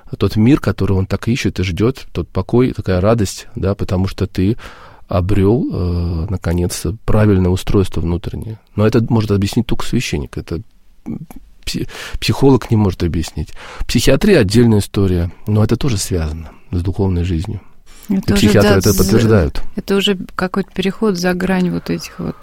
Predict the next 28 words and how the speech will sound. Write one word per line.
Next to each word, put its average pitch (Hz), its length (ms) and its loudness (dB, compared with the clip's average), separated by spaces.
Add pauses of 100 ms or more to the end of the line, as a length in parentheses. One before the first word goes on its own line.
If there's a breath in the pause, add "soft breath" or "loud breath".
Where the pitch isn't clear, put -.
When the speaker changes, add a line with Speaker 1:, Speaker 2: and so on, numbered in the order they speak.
Speaker 2:
э, 175 80 -8 (280 loud breath)
Speaker 1:
Ну, 160 220 -4
Speaker 2:
таких - 180 -8
Speaker 1:
часто - 300 0
это - 140 -4
повреждение 131 560 6
физиологическое. 131 960 2
Speaker 2:
границ, 196 520 0
границ. 190 360 -4
Speaker 1:
Да, 110 300 2
да. 104 180 2
И, 107 120 2
м, 110 320 2
кстати, 123 260 2
многие 123 280 2
психиатры, 110 640 2
они 104 180 2
выделяют 101 600 2
вот, - 280 -4
э, 92 580 -2
болезни, 95 840 2 (640 loud breath)
связанные 98 760 2
с - 160 -8
духовным 90 480 -2
состоянием 78 440 -2
человека. 98 580 -6
Это 90 240 -6
вот, 87 200 -6